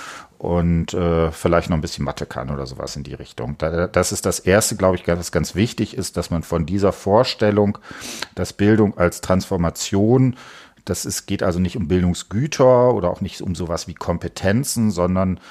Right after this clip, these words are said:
die Art und Weise, wie man sich auf, äh, sich selber bezieht, ne? Und, äh,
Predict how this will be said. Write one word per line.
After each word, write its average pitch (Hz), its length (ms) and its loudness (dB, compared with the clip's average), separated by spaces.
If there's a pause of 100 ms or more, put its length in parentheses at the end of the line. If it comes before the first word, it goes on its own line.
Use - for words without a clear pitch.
(240)
die 98 140 -4
Art 98 300 0
und 90 200 -6
Weise, 90 480 0
wie 87 80 -6
man 90 240 0
sich - 400 -6
auf, 80 380 -2
äh, 87 500 -2
sich 80 200 -10
selber 73 380 -4
bezieht, - 640 -14
ne? 104 320 -2 (880)
Und, 90 380 2
äh, 85 320 2